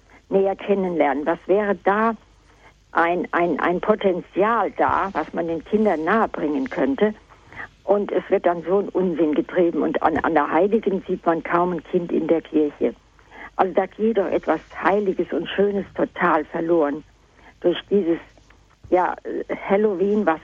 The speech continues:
total, äh, wie, wie, wie die Leute meinen, falsch verstanden wird und der christliche Hintergrund ja überhaupt nicht,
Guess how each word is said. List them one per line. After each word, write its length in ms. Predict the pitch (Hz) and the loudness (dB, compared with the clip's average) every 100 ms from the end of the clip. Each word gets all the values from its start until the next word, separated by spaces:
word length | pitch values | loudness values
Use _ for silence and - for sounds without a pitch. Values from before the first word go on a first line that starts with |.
| - | -6
total, 640 | 175 - - 190 202 220 190 _ _ _ - _ _ | -8 -6 -2 0 2 0 -4 _ _ _ -20 _ _
äh, 300 | 170 175 - - - - - - | 0 0 0 -6 -12 -20 -18 -6
wie, 140 | 190 180 | -2 0
wie, 400 | 156 180 165 165 | 0 0 0 0
wie 60 | |
die 100 | 190 | 0
Leute 300 | 185 190 202 | 2 0 0
meinen, 260 | 202 175 165 | 0 0 -2
falsch 340 | - 196 220 - | -2 0 0 -2
verstanden 760 | 185 165 - 208 214 185 143 147 | -6 -6 -2 -2 0 0 -2 0
wird 200 | 165 240 - - - _ - - - - - - | 0 0 -8 -20 -20 _ -20 -20 -20 -20 -20 -2
und 240 | 202 196 | -2 2
der 100 | 190 | 0
christliche 540 | 180 226 220 - 202 190 | 0 -6 -4 -2 0 2
Hintergrund 520 | 202 202 170 190 185 | 2 0 0 -2 2
ja 100 | 151 | 0
überhaupt 420 | 135 143 175 190 175 | 2 2 2 0 -4
nicht, 140 | 175 | -8